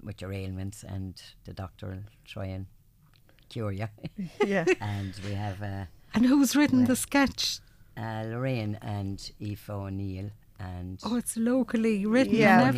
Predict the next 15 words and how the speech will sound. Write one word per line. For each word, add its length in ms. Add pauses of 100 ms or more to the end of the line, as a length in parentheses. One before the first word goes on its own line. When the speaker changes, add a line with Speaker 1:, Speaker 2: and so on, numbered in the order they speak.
(140)
Speaker 3:
everything. 240
Speaker 1:
Lorraine, 300
yeah. 240
Speaker 2:
Yeah. 300 (460)
Speaker 1:
Uh, 40 (200)
Speaker 2:
We 100
Speaker 1:
yeah. 60
Speaker 2:
write 240
it 100
every 240
year. 140
It's 160
just 340
we 240
see 280